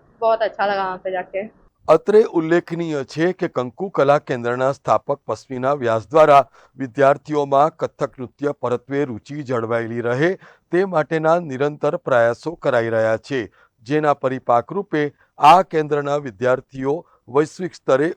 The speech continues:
Speaker 2: ઉત્કૃષ્ટ પ્રદર્શન કરીને વડોદરાનું નામ રોશન કરી રહ્યા છે, જે અંગે તેમણે ખુશી વ્યક્ત કરી હતી.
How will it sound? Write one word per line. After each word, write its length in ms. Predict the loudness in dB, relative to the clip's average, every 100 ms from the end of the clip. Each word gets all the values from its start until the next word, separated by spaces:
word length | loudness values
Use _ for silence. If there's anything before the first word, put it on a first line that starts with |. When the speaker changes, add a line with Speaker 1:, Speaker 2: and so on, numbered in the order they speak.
| -4
Speaker 2:
ઉત્કૃષ્ટ 580 | -6 _ -10 -10 -8
પ્રદર્શન 480 | -12 -8 -8 -6 -8
કરીને 520 | -2 -2 0 -4 -6 -8 _ _ -4
વડોદરાનું 720 | 0 0 2 2 2 0 0
નામ 340 | 2 2 0
રોશન 360 | -8 -6 -8 -8
કરી 280 | -8 -6
રહ્યા 320 | -2 2 2 0
છે, 360 | -4 -6 -6 _
જે 260 | -16 -4 -2
અંગે 380 | -2 -2 -6 -8
તેમણે 600 | -8 -4 -4 -4 -10 -10 _ _ _
ખુશી 340 | -10 -8 -8
વ્યક્ત 320 | -6 -6 -8
કરી 360 | _ -6 -6 -8
હતી. 400 | -12 -12 -16 -16